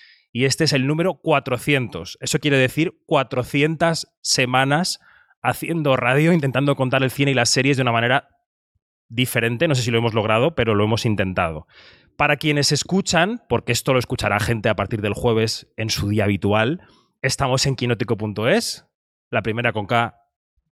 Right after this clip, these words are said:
y la segunda con C. Os invitamos a apuntaros a nuestra newsletter, quinótico punto es barra newsletter, todas las mañanas en vuestro correo electrónico a las ocho de la mañana, lo principal de la actualidad.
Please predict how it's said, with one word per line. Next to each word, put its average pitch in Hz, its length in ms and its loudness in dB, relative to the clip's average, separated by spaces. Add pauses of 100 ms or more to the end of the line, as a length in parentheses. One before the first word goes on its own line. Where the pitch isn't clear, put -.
(240)
y 135 80 -2
la 123 100 2
segunda 113 320 2
con 95 160 -2
C. 214 300 -2 (1400)
Os 170 180 -2
invitamos 160 520 2
a 143 120 4
apuntaros 135 420 0
a 156 40 2
nuestra 135 200 2
newsletter, 139 640 2 (100)
quinótico 117 360 0
punto 117 280 0
es 123 140 0
barra 117 260 2
newsletter, 113 480 0
todas 117 240 2
las 110 140 0
mañanas 120 460 2
en 117 80 0
vuestro 110 200 0
correo 98 180 0
electrónico 120 420 0
a 139 40 2
las 120 100 -2
ocho 113 180 0
de 110 80 4
la 107 80 2
mañana, 123 240 0
lo 131 100 0
principal 117 460 0
de 113 40 2
la 104 200 2
actualidad. 117 560 -2